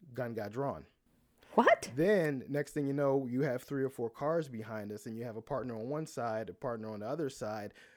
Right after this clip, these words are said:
Speaker 1: We have two guns drawn on us, and he proceeds to go one by one, taking our I Ds to try and find something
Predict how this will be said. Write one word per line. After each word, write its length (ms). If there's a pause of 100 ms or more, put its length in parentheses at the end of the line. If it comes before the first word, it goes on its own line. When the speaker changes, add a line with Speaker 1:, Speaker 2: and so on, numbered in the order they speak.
(200)
Speaker 1:
We 140
have 180
two 140
guns 320
drawn 340
on 160
us, 200
and 360
he 140
proceeds 380
to 60
go 160
one 320
by 200
one, 400
taking 360
our 160
I 120
Ds 480 (400)
to 100
try 260
and 120
find 340
something 600